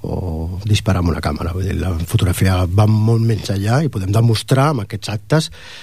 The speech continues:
que també, gràcies a la fotografia, podem, podem ser solidaris i podem, podem fer coses per ajudar a la gent, no? Que és, que està molt bé, i més amb els dies d'ara, pues, a Càritas ho, va ser una recaudació, una re-, recaudació una miqueta menys, però va, va estar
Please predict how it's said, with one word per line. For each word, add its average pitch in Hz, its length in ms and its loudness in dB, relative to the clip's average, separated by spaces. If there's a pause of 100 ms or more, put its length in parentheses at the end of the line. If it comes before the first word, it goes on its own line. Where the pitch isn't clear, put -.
(120)
que - 100 -20
també, 98 760 0 (240)
gràcies 113 300 4
a - 20 2
la 110 60 2
fotografia, 101 480 0
podem, 82 420 -2 (420)
podem 104 200 2
ser 107 100 2
solidaris 113 520 2
i 104 40 -6
podem, 82 460 -10 (420)
podem - 160 -6
fer 95 120 -4
coses 98 360 0
per 104 160 0
ajudar 95 380 0 (480)
a 90 240 0
la 90 100 2
gent, 95 240 2
no? 131 160 4 (160)
Que - 80 -2
és, 85 160 -2
que - 80 -4
està 90 220 -2
molt 90 200 2
bé, 135 140 4
i 135 60 2
més 107 180 -4
amb 98 80 -4
els 98 100 -4
dies 98 220 -4
d'ara, 127 260 2
pues, - 140 -6
a 95 60 -6
Càritas 107 360 -4
ho, 104 160 -4 (460)
va 110 80 0
ser 120 80 2
una 117 100 4
recaudació, 117 540 2
una 120 240 2
re-, 113 240 -2
recaudació 120 480 2
una 123 100 6
miqueta 123 380 2
menys, 151 340 4
però 120 360 -4 (480)
va, 113 260 4
va 117 140 2
estar 113 920 2